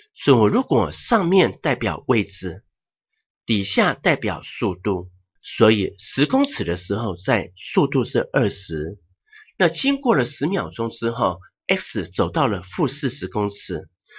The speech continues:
所以后来在负四十公尺的地方，在这边的速度不知道，假设是 v，那这个中间假设经过了十秒钟的时间，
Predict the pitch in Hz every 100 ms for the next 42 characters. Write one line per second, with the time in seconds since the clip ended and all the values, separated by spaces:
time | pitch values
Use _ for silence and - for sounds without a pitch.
0 | - - - 127 - 277 175 - 180 -
1 | - - 151 135 139 208 123 - - 110
2 | - 98 117 113 - 92 76 - 104 90
3 | 107 104 107 117 _ _ _ _ _ _
4 | - 180 123 - 247 254 160 - - 101
5 | 120 98 78 - 110 - 107 123 104 -
6 | - 87 - 104 90 92 90 95 87 92
7 | _ _ _ _ - _ _ 139 117 -
8 | - 269 120 92 120 110 120 113 127 90
9 | 80 123 104 - 170 160 113 90 - -
10 | 127 120 67 - 95 95 - - 82 -
11 | 87 87